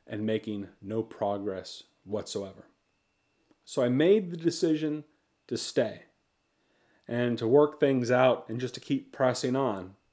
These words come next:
<laughs> Things got worse. Um, and a lot of bad things continued to happen as a result of my decision to stay. Um, I was eventually put in the point, um, and, uh, had to declare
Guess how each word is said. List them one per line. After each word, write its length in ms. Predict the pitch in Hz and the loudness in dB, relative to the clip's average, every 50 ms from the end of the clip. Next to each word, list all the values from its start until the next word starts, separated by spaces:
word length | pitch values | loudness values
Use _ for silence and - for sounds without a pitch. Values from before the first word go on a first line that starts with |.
| _ _ _ _ _ - | _ _ _ _ _ -20
<laughs> 400 | - - - - - - - _ | -20 -20 -20 -20 -20 -20 -12 _
Things 260 | - 135 135 135 127 127 | -2 0 0 0 0 0
got 240 | 123 113 - - | 0 0 0 -2
worse. 540 | 117 127 127 110 92 87 - - - - - _ _ _ _ _ - - _ _ _ _ _ _ - | 0 0 0 0 0 -4 -10 -14 -16 -16 -20 _ _ _ _ _ -20 -20 _ _ _ _ _ _ -6
Um, 1000 | 107 113 120 123 120 123 123 127 127 127 127 123 127 127 127 127 120 120 117 - - _ _ _ _ _ _ _ _ _ - | -2 2 4 6 6 6 6 6 4 4 2 2 2 0 0 -2 -2 -4 -6 -8 -14 _ _ _ _ _ _ _ _ _ -4
and 120 | 120 127 | 0 4
a 20 | |
lot 220 | 131 135 151 156 156 | 4 6 6 6 4
of 80 | 131 | 4
bad 260 | 131 143 156 151 139 - | 4 4 4 2 2 2
things 380 | 139 139 139 143 139 131 - | 2 2 2 2 2 0 -2
continued 480 | - - 139 123 139 151 156 156 151 143 | -4 -6 -6 -2 0 2 4 4 4 4
to 80 | 123 | 2
happen 420 | - 156 180 180 - - 98 92 - _ _ _ _ _ - | 0 0 0 -2 -2 -8 -14 -14 -16 _ _ _ _ _ -6
as 100 | 113 117 | -4 0
a 60 | 127 | 2
result 480 | 123 123 120 113 127 123 123 113 - - - | 2 2 4 4 2 2 2 0 -6 -12 -14
of 80 | 107 110 | -10 -6
my 180 | 113 113 113 | -4 -4 -4
decision 460 | 107 101 98 - 120 113 101 113 104 101 | -4 -6 -6 -4 -4 -4 -4 -6 -8 -8
to 80 | 95 | -8
stay. 380 | - - 139 131 127 127 123 - - _ _ _ _ _ _ _ _ - | -4 -2 0 0 0 -2 -4 -8 -14 _ _ _ _ _ _ _ _ -14
Um, 340 | 98 101 104 107 107 107 107 | -10 -10 -8 -6 -6 -4 -4
I 100 | 110 110 | -2 0
was 180 | 110 113 107 113 | 0 0 0 0
eventually 400 | 117 120 113 113 - 120 113 113 | -2 -2 -2 -2 -2 -2 -2 -2
put 240 | 113 - - 120 | -2 -6 -6 -4
in 100 | 120 117 | -4 -2
the 60 | 113 - | -4 -6
point, 600 | - _ _ - - 120 117 117 107 - - - _ _ _ _ _ _ _ _ _ _ - 98 | -8 _ _ -8 -4 -4 -2 -2 -4 -6 -12 -20 _ _ _ _ _ _ _ _ _ _ -16 -12
um, 760 | 98 101 104 104 104 104 107 107 107 107 104 107 104 107 107 | -10 -8 -6 -6 -6 -4 -4 -2 -2 -2 -4 -4 -6 -6 -6
and, 720 | 107 110 110 107 107 110 107 107 104 107 107 107 110 107 | -4 -4 -4 -4 -4 -4 -4 -4 -6 -6 -6 -4 -4 -4
uh, 280 | 110 107 107 107 107 98 | -2 -2 -2 -4 -6 -6
had 180 | 104 117 117 | -6 -6 -6
to 100 | 120 117 | -6 -6
declare 600 | 110 - 117 - - 117 117 117 113 110 101 98 | -6 -8 -8 -4 -2 0 0 0 0 -2 -4 -8